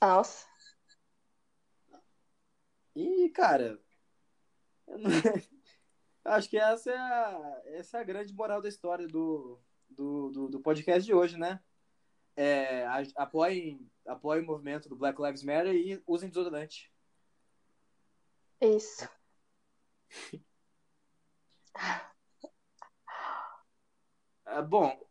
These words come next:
Speaker 1: E aí,
Speaker 2: se,
Speaker 1: algum,
Speaker 2: se,
Speaker 1: algum
Speaker 2: se... Bom, fala aí, fala aí, Isabela.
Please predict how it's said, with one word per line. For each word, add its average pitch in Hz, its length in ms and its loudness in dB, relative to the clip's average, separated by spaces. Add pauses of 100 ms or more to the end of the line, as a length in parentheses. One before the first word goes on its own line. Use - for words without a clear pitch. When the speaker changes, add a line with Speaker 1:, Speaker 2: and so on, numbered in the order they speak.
(120)
Speaker 1:
E 202 80 10
aí, 190 240 12
Speaker 2:
se, 180 60 12
Speaker 1:
algum, 190 380 8
Speaker 2:
se, - 60 -14 (440)
Speaker 1:
algum 196 300 8
Speaker 2:
se... 143 340 -10 (880)
Bom, 131 240 -2
fala 135 220 6
aí, 117 100 0
fala 120 200 -6
aí, 113 40 -4
Isabela. 110 360 -10